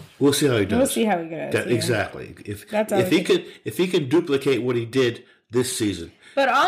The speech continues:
Speaker 2: I'm saying is, in, he was only the manager for a couple of months.
Speaker 1: That's all. He
Speaker 2: And he turned the whole team around
Speaker 1: Team was terrible.
Speaker 2: in a couple of months.
Speaker 1: Team was
Speaker 2: So if,
Speaker 1: trash.
Speaker 2: if, if,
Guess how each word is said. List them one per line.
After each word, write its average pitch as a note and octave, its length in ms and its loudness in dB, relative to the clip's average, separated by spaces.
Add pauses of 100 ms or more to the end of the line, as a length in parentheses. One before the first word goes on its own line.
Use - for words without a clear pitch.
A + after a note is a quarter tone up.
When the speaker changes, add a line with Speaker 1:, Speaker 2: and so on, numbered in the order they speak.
Speaker 2:
I'm F4 60 0
saying E4+ 380 0
is, C4+ 200 0
in, C#4+ 420 -2
he D#4 240 -2
was F4+ 180 -2 (120)
only C#4 840 0
the A3 200 0
manager B3 480 0
for A3 240 -4
a F#3 40 -6
couple C4+ 380 -4
of F3 60 -8
months. - 560 -6
Speaker 1:
That's A3+ 200 0
all. D4+ 200 0 (400)
He G3+ 200 2
Speaker 2:
And B3+ 180 4
he E4+ 340 -2
turned D4+ 360 0
the C4 60 0
whole C4+ 300 0
team C4 340 -4
around G3+ 520 -4
Speaker 1:
Team C3+ 200 2
was G#2 140 -2
terrible. G#2 280 -2
Speaker 2:
in D#4 80 4
a B3 80 0
couple D4 380 -4
of F#3+ 80 -6
months. G3+ 380 -4
Speaker 1:
Team E3 340 2
was A#2 160 0
Speaker 2:
So D4 180 4 (180)
if, C4 140 4
Speaker 1:
trash. A3 200 -4
Speaker 2:
if, B3+ 180 2 (300)
if, C4 320 -2